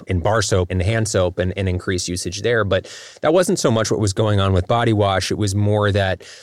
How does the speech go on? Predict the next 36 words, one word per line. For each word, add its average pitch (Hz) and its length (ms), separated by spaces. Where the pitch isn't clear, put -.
because 123 500
consumers 107 720
were 98 300
staying 101 360
at 85 80
home 117 300
and 98 100
maybe 98 240
they 90 140
weren't 117 320
spending 95 680
as 107 220
much 101 220
money 101 380
on 95 540
beauty 107 280
products 95 540
or 95 320
their 87 220
hair 117 240
gel 95 320
styling 104 500
products, - 840
they 123 80
were 151 100
actually 196 220
shifting 117 540
spend. 127 640
And 107 160
perhaps, 101 420
you 113 40
know, 98 80
our 95 100
body 110 280
wash 95 360
is 92 380